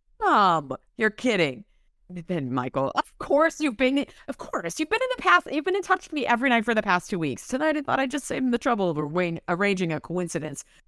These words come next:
So I came over as soon as I got off work," which was spectacular. And then they get into the Beetle and head to where we saw them at the beginning.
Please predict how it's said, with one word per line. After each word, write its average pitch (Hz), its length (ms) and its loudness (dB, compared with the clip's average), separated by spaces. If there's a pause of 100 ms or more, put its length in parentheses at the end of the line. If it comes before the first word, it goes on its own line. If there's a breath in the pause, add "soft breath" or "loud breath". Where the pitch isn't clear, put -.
So - 120 -6
I - 40 -4
came 370 220 0
over 339 180 0
as 226 100 0
soon 269 120 -2
as 254 100 -4
I 277 60 0
got 262 240 2
off 262 180 2
work," - 300 0 (560)
which 269 180 -2
was 233 140 -2
spectacular. 98 920 -2 (380)
And 190 140 2
then 190 160 2
they 202 120 2
get 175 220 2
into 175 260 -2
the 180 100 -2
Beetle 135 480 -2
and 139 320 0 (140)
head 135 320 0
to 143 120 -4
where 127 180 4
we 147 100 -2
saw 120 220 0
them 123 120 -4
at 156 100 -6
the 226 80 -2
beginning. 277 380 -2